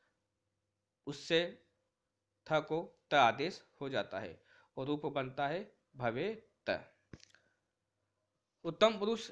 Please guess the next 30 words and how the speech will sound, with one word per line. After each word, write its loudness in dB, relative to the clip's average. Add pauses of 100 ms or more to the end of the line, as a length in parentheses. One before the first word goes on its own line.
(140)
एक 2
वचन 0
में -4
रूप -6
बनता 2
है 0 (240)
भवेयम, 2 (1160)
जो -2
इस -2
प्रकार 2
है। -4
सबसे -4
पहले 2
वही 0
भू -2
आदेश 2
धातु -2
संज्ञा, -2 (480)
विधि 0
निमंत्रण 0
आमंत्रण 0
संप्रश्न -4 (380)
प्रार्थनेषु -2
लिंग -2
से -6 (1200)
लिंग 0
प्रत्यय -2 (160)
तिप्तफ -2
जी -4
से -4